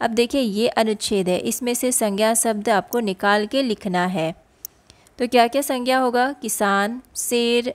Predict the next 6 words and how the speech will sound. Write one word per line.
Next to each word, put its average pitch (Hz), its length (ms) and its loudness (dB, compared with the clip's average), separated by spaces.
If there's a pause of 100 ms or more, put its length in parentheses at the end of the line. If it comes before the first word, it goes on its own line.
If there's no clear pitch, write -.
(140)
राजा, 202 800 2
गाय, 190 600 2 (360)
बीवी, 202 580 -2 (680)
घोड़ा, 190 460 2 (300)
ये 254 120 -2
सब 440 260 2